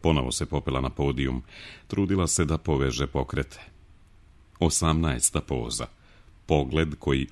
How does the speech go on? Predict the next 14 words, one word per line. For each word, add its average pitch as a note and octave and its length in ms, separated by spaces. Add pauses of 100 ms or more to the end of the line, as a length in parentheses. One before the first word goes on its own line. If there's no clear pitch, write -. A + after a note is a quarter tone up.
ubija D2+ 420
ljubav, C2+ 480 (340)
žena B1+ 340
mačka. B1+ 440 (800)
Devetnaesta F#2+ 760
poza. C2+ 460 (400)
Ljiljan D#2 500
pokraj D#2+ 380
puta. B1 460 (640)
Dvadeseta C2 640
poza. D2+ 440 (520)
Mržnja C#2+ 500
u B1 120
srcu. - 460